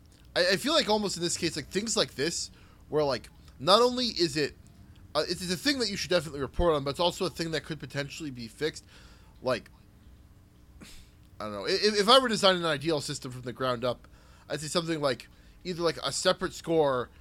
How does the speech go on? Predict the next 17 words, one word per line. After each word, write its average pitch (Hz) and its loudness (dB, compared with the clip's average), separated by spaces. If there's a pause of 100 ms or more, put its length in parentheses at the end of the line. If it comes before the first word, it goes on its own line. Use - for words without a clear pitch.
(240)
being, 143 -2
like, 127 -2 (920)
you 139 -4
know, 127 0 (180)
this 143 -4
is 156 -2
its, 147 -6
like, 143 0 (200)
performance 160 0
score 139 0
and 123 -4
this 135 -6
is 123 -8
its, 131 -8
like, 120 -6
content 123 -4
score. 104 -8